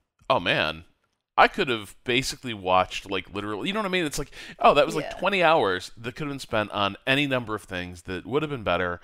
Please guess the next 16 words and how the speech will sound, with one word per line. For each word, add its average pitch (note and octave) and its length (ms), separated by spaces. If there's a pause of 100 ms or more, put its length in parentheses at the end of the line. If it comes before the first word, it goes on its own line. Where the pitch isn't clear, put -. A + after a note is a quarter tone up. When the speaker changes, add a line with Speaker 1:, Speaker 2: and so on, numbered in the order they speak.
(400)
Speaker 1:
and G2+ 300
would G#2 140
have F#2+ 80
been F#2+ 80
pay-, G2 240
would G#2 180
have - 60
paid B2 240
off A2+ 220
better F2 340
rather F#2+ 340
than F#2+ 220
me G2+ 240
inventing A2+ 480
reasons F2+ 580 (600)
or, G#2 320